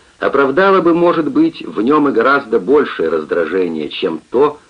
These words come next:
которое он выказал. И если бы он покинул ее в ту минуту,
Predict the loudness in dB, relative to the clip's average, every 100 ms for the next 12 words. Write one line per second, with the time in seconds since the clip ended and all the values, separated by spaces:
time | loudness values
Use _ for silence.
0 | _ -8 -2 0 0 0 -2 -2 -2 -2
1 | -4 -4 -10 -10 -12 -14 _ _ _ _
2 | _ -4 0 0 0 0 0 2 2 0
3 | 0 -2 -2 -2 0 -2 -4 -4 -2 -4
4 | -6 -6 -4 -2 -2 -2 -4